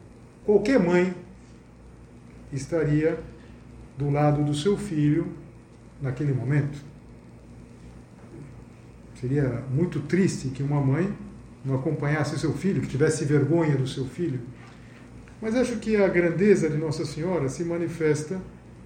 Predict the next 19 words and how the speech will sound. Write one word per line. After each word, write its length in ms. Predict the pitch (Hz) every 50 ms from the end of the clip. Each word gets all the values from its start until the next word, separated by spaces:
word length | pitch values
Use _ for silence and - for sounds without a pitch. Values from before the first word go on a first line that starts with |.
| - - - -
numa 220 | 165 170 175 160
coisa 300 | - 160 180 175 180 180
que 80 | 175 -
São 160 | - 180 160
José 200 | 160 165 170 170
Maria 380 | 156 147 143 147 156 156 151
faz 680 | 143 - - 147 147 147 147 147 147 147 147 - - - - - - - - - - - - -
considerar. 640 | 151 147 - - - 160 151 147 135 131 120 110 - - - - - - - - - - - - - - - - - -
Você 180 | 240 214 247 269
já 120 | 262 202
reparou 460 | 180 180 - 139 131 170 - - - - - - - - - - - - -
que 100 | - 139
Nossa 300 | 143 160 165 131 - 165
Senhora, 460 | - - - 143 156 175 175 180 190 185 - - - - -
ela 200 | - 165 160 165
não 180 | 165 190 220 226
aparece 440 | 202 - 160 156 160 165 139 - 165
nos 140 | 151 143 131
milagres? 720 | 139 135 143 160 151 139 113 113 - - - - - -